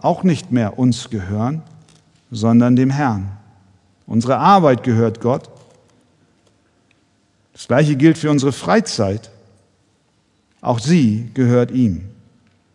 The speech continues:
Unser Single-Dasein gehört Gott.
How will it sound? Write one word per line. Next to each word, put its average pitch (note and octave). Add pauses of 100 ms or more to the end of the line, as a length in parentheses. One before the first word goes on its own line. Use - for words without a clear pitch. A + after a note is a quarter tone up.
(1200)
Unser C3
Single-Dasein C3+
gehört B2
Gott. C3+